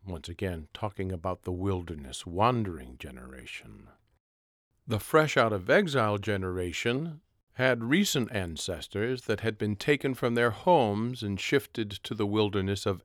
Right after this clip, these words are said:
exile because of their wanting to return to the locals' idols and to political alliance to make sure they had all their bases covered.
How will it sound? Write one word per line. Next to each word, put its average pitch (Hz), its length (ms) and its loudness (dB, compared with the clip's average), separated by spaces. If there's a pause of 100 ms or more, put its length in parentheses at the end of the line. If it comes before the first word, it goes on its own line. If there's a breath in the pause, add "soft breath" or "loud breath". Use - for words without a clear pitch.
exile 95 680 -2
because 104 440 -4
of 98 180 -6
their 104 220 4
wanting 123 540 2
to 117 140 -2
return 123 640 0
to 117 100 -4
the 104 160 2
locals' 107 640 4 (100)
idols 123 680 2 (120)
and 127 320 2
to - 100 -8
political 143 720 4
alliance 147 840 2
to 104 120 0
make 101 260 4
sure 107 420 4
they 104 200 4
had 101 260 2
all 104 260 4
their 95 220 2
bases 98 480 2
covered. 65 580 -4